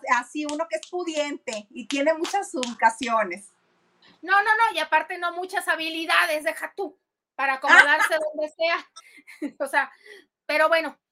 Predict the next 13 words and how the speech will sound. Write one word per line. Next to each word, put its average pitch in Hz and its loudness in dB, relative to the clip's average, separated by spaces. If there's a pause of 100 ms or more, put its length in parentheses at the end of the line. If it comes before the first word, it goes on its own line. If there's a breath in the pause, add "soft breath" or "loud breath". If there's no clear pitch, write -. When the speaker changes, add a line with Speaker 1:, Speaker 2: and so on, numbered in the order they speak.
(220)
Speaker 2:
contenta 349 2
de 359 2
estar 330 0
aquí 330 -4
con 330 0
noso-, 294 -8
con 269 -6
ustedes, 330 0 (120)
no 302 -4
es 320 0
choro. 269 -2 (600)
Me 269 -8
da 311 0